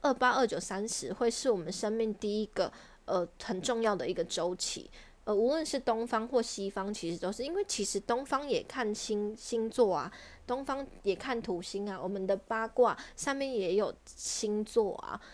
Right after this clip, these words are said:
对，其实星座不单只是展-，呃，不是只是西方的，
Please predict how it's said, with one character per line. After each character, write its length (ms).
对， 160
其 220
实 320
星 420
座 140
不 280
单 320
只 180
是 280
展-， 260
呃， 180
不 160
是 200
只 220
是 280
西 400
方 400
的， 120